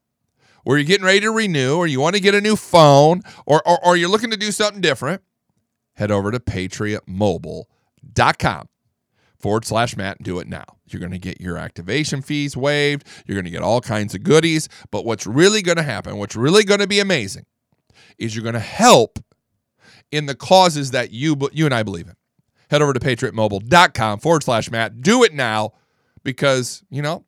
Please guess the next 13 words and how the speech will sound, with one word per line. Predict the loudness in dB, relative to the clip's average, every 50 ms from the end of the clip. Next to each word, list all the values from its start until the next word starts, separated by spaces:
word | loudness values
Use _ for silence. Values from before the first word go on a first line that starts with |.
| _ -14
you | -12 -10
should | -8 -4 -2
vote | -2 -2 -2
with | -4 -6
your | -6 -4
dollar. | -4 -4 -4 -6 -10 -16 -20 _ _ _ -10
Patriot | -8 -8 -8 -8 -10 -10 -8
mobile | -8 -8 -8 -8 -10 -8
dot | -2 0 2 2 0 -2
com | -8 -14 -14 -16 -16 _ _ _ _ _ _ _ _ _ _ _ _ _ _
forward | -4 -2 -2 -2 -2
slash | -6 -8 -8 -8 -12 -16
Matt. | -18 -20 -20